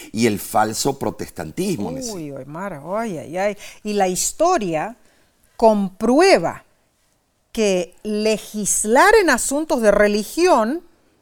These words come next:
Speaker 2: siempre ha producido
Speaker 1: Claro,
Speaker 2: persecución, ¿no es
Speaker 1: claro.
Speaker 2: cierto? Así sucedió en la Edad Media,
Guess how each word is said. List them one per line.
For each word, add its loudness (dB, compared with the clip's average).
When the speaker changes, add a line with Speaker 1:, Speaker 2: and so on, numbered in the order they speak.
Speaker 2:
siempre 0
ha -2
producido -4
Speaker 1:
Claro, -2
Speaker 2:
persecución, -4
¿no -16
es -16
Speaker 1:
claro. -8
Speaker 2:
cierto? -6
Así -6
sucedió 2
en -2
la -2
Edad -2
Media, 2